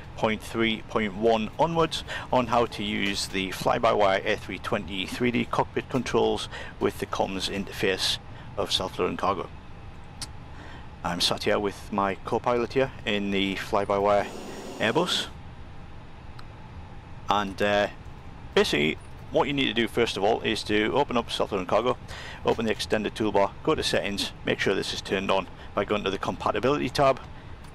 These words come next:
aircraft, fly-by-wire, and making sure that the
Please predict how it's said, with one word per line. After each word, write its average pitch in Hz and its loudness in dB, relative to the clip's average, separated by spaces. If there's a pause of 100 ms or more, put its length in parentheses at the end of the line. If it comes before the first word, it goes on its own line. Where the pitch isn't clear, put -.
(200)
aircraft, 139 2 (480)
fly-by-wire, 101 6 (320)
and 104 2
making 107 2
sure 107 2
that 98 2
the 101 6